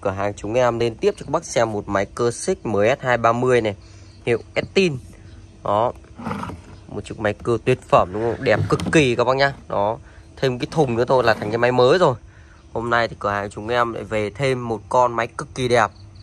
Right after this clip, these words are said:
dòng Estin M S hai ba mươi. Máy móc cực kỳ hiếm các bác nhá, zin từ A tới Z cho các bác. Máy móc siêu siêu đẹp luôn các bác nhá. Đó.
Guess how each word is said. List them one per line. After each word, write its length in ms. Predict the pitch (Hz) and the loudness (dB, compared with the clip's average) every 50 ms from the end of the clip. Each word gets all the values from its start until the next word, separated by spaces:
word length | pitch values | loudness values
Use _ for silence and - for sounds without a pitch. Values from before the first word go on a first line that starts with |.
| - - - - - - - - - - | -20 -20 -20 -20 -20 -20 -20 -20 -20 -10
dòng 200 | - 113 101 98 - | -8 -6 -6 -6 -6
Estin 460 | 117 131 - - - - 131 120 117 | -8 -8 -8 -8 -10 -8 -8 -6 -6
M 80 | 110 107 107 117 127 | -4 -4 -4 -4 -4
S 20 | |
hai 140 | 135 123 120 | -4 -4 -2
ba 140 | 113 117 117 | 0 0 0
mươi. 360 | 117 127 131 135 127 120 110 - - - - - - - - - - - - | 0 0 0 0 0 0 -2 -6 -14 -20 -20 -20 -20 -20 -20 -20 -20 -12 -6
Máy 200 | 101 101 98 101 | -6 -4 -4 -2
móc 200 | 113 120 - - | -4 -6 -4 -4
cực 120 | - - - | -8 -6 -2
kỳ 120 | 127 120 | -2 -2
hiếm 320 | 113 113 117 110 110 113 127 | -2 0 0 0 0 0 0
các 80 | 139 | 2
bác 120 | 139 139 135 | 2 2 2
nhá, 160 | 135 135 131 - - - - - | 2 0 0 -2 -10 -18 -18 -14
zin 240 | 104 113 120 113 110 - - | -8 -6 -4 -4 -4 -2 -2
từ 120 | 117 110 | 2 4
A 220 | 113 120 120 123 | 4 6 4 4
tới 140 | 123 - 123 | 2 -2 -6
Z 160 | 104 - 143 - - | -2 -2 -2 -2 -2
cho 60 | 127 107 | -2 0
các 80 | 110 | 4
bác. 180 | 120 127 143 - - - - - - - - - - - - - - - | 4 4 2 2 -4 -16 -20 -20 -20 -20 -20 -20 -20 -20 -20 -20 -20 -10
Máy 200 | - 101 98 98 | -6 -4 -4 -4
móc 240 | 107 120 131 - - | -2 -4 -6 -6 -8
siêu 260 | - - 180 170 160 | -4 0 0 0 0
siêu 280 | 151 - - 151 131 127 | 0 0 0 2 2 4
đẹp 260 | - 117 110 - - | 4 4 4 2 0
luôn 100 | 113 107 | -4 -4
các 60 | 110 117 | -2 -2
bác 100 | 127 135 | 0 2
nhá. 180 | 135 127 117 - - - - - - - - - - - - - - - | 2 0 0 -2 -8 -14 -16 -18 -20 -20 -20 -20 -20 -20 -20 -20 -8 -2
Đó. 280 | 98 101 101 104 120 | 0 2 4 4 2